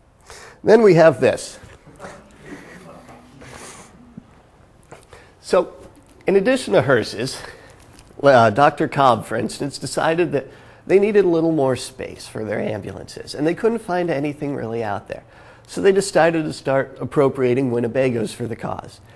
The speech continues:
And your first six ambulances were actually Winnebagos and other assorted Airstreams, et cetera. They would drive down the road with a big hospital bed bolted down to it.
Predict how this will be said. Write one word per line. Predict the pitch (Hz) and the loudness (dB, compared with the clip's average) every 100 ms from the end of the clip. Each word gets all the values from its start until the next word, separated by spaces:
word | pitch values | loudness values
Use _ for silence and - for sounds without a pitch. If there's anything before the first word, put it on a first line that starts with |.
| - | -8
And | 139 | -2
your | 147 | -2
first | 143 165 180 - | -2 -2 -2 -4
six | 160 - | -8 -4
ambulances | 123 123 123 120 110 123 123 | -2 -2 -2 -4 -4 -8 -4
were | 117 | -2
actually | 127 131 127 | -2 -4 -6
Winnebagos | 117 135 165 135 117 107 107 123 127 | -2 -2 0 0 0 0 -2 -4 0
and | |
other | 120 127 123 | 2 4 2
assorted | 120 - 131 123 117 | 0 0 2 2 0
Airstreams, | 110 120 117 - 120 117 | 0 -2 -2 -6 -6 -6
et | 107 | -10
cetera. | - - - - - - - - | -8 -6 -6 -8 -14 -18 -20 -16
They | - 135 | 0 2
would | 156 120 | 2 0
drive | 123 123 139 135 | 0 2 0 2
down | 143 151 | 2 2
the | 147 | 2
road | 120 123 | 2 2
with | 117 107 | -2 -4
a | |
big | 139 160 | -4 -4
hospital | 147 151 - 147 117 | -4 -6 -4 -6 -4
bed | 107 117 107 - - | -4 -6 -8 -12 -6
bolted | 113 113 117 107 | -4 -4 -8 -6
down | 113 110 110 | -4 -4 -6
to | - | -8
it. | 110 | -8